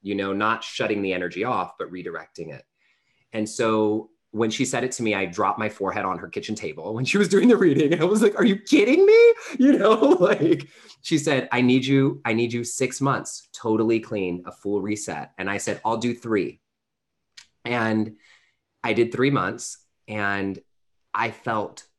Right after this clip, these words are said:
so dramatically different.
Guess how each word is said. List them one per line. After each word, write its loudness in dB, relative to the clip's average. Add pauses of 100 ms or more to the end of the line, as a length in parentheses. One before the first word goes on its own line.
so -4 (100)
dramatically -4
different. -12